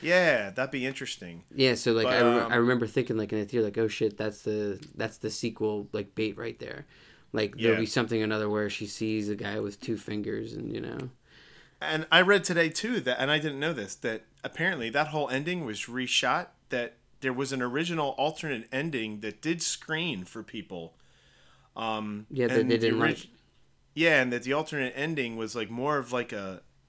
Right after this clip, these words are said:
Speaker 1: a physical fight between Laurie and Michael, and there's a, there's a shot of that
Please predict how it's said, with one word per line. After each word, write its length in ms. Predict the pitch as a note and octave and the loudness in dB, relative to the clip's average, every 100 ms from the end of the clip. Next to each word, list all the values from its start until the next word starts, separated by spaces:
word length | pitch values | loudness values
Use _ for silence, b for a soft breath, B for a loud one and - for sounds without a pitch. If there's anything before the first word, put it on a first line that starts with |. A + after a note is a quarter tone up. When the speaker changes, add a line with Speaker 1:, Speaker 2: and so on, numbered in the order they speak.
| _ - | _ -14
Speaker 1:
a 40 | |
physical 520 | - - D3 C#3+ C3 | -10 -4 -2 -2 -6
fight 500 | G#2+ - B2 D#3 - | -8 -4 -2 -2 -6
between 380 | A2+ - A#2+ G#2 | -14 -10 -8 -6
Laurie 340 | G#2+ A#2 C3+ A2+ | -4 -2 -2 -4
and 100 | G2+ | -6
Michael, 520 | G2+ A#2+ D3 D#3 F3 B2 | -8 -8 -8 -10 -10 -6
and 160 | A#2+ | -4
there's 200 | A2+ G#2+ | -6 -8
a, 80 | G#2+ G2 A2 C3 C3 B2+ | -10 -12 -10 -6 -6 -6
there's 180 | B2+ A2 | -8 -4
a 60 | |
shot 300 | - C3 B2 | -2 0 0
of 100 | G#2+ | -2
that 340 | A#2 B2+ - | 0 0 -2